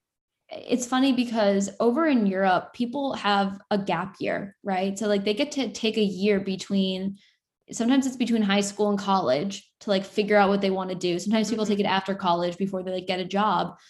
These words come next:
Speaker 1: And so it's, like, that breathing room just to be like, "Okay, now what do I want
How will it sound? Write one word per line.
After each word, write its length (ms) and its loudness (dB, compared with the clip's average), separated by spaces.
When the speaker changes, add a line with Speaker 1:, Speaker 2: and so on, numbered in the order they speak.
Speaker 1:
And 120 2
so 80 4
it's, 80 2
like, 120 0
that 180 4
breathing 500 2
room 380 -2
just 260 -4
to 60 -4
be 120 2
like, 300 0
"Okay, 480 -2
now 300 2
what 140 4
do 100 4
I 140 2
want 520 -6